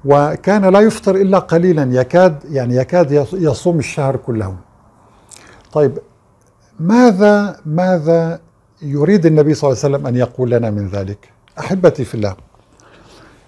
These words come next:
بالنسبة لي أنا أعتقد أن صيام شهر رمضان هو فرض من الله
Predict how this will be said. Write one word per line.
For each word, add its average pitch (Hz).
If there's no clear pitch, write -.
بالنسبة 175
لي 190
أنا 170
أعتقد 156
أن 139
صيام 143
شهر 131
رمضان 135
هو 131
فرض 170
من 139
الله 143